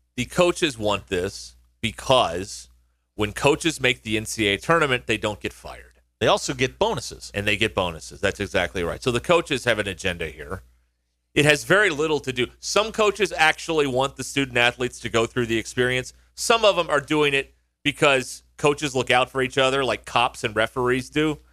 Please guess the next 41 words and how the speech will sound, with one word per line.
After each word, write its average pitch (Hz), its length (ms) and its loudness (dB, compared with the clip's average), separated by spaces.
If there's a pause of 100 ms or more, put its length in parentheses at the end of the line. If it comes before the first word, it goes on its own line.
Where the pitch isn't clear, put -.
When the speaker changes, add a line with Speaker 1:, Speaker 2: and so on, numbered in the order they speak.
(180)
Speaker 1:
And 151 100 2
they 151 60 2
just, 151 180 -4
"Hey, 139 340 2
you 127 120 -4
know, 131 80 0
I 139 80 2
wanna 151 200 -2
see 156 140 -4
this 202 140 2
Speaker 2:
Now, 135 60 -4
Speaker 1:
guy 151 120 4
not 147 160 0
get 147 120 -2
fired 190 260 0
Speaker 2:
okay, 151 180 -6
so, 156 340 -6
Speaker 1:
'cause 127 200 -8
he - 0 -
Speaker 2:
I 127 60 -2
Speaker 1:
made 151 180 4
the - 40 -2
Speaker 2:
mean, - 60 -10
Speaker 1:
tournament. 180 280 2
Speaker 2:
if 180 60 -12
you, 214 60 -12
Speaker 1:
He 147 80 -12
Speaker 2:
if 165 60 -4
Speaker 1:
was 156 100 -6
Speaker 2:
you 165 120 2
Speaker 1:
the - 40 0
Speaker 2:
add, 165 60 4
Speaker 1:
eighty-eighth 175 400 2
best 170 240 0
team." 170 120 -4
Speaker 2:
if - 80 -8
you 226 160 -2
add 202 160 2
an 151 80 -8
extra 151 320 -4
round 107 440 -2